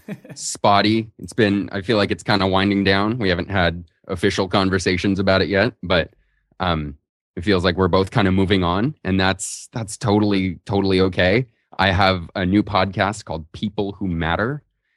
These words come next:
Speaker 2: that I launched about a month, month and a half ago, and that has been the most gratifying thing I've ever done in my life. 'Cause
Speaker 1: What,
Speaker 2: I
Speaker 1: what
Speaker 2: just
Speaker 1: an awesome title too.
Speaker 2: <laughs> Oh, thank you. Yeah, I was, I have a, um, good friend, uh,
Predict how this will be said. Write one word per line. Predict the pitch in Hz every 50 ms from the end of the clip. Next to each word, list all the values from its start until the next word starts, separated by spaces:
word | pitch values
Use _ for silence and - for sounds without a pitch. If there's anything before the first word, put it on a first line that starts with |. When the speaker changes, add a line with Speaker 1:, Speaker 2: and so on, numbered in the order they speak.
| _ _ -
Speaker 2:
that | - 110 107 104
I | 107 110 107
launched | 107 104 107 107 110 131 127 - - - - - _ _ -
about | 87 85 82 90 90 90 87 76 - -
a |
month, | 90 92 104 117 117 - _ -
month | 82 95 95 95
and | 95 101
a | 104
half | 104 110 -
ago, | 131 139 151 170 170 - _ _ _ _ _ -
and | 92 92 92 92 90 85
that | 80 95 98 95
has | 98 95 90
been | 87 92 92 92
the | 87
most | 85 87 87 85 85
gratifying | 80 87 85 82 90 - - 85 87 87
thing | 82 87 82 78
I've | 76 76 -
ever | - 87 85 92
done | 90 80 85 85 82
in | 82 82
my | 78 78
life. | 73 76 78 78 76 76 - - - - - - _ _ _ _ _ _ _ _ _
'Cause | - 98 85 80
Speaker 1:
What, | - 92
Speaker 2:
I | 95
Speaker 1:
what | 95
Speaker 2:
just | 104 104 98
Speaker 1:
an | 117
awesome | 123 139 - 107 104
title | - - 113 123 113 90 82
too. | - - 104 98 90 85 82 _ _ _ _ _
Speaker 2:
<laughs> | _ _ _ _ -
Oh, | 117 120 120 113 104
thank | 95 131 117 123 123 -
you. | - 80 73
Yeah, | 76 90 98 101 87 78 -
I | - 82 85 85
was, | 85 85 80 78 - - - - _ _ _ _ _ -
I | - 92
have | 101 101 90 87
a, | 92 85 85 85 82 65 78
um, | 82 80 76 73 76 76 - _
good | - 95 85 -
friend, | - 101 90 87 85 85 82 - - _ _ _ _ _ _ -
uh, | 80 73 76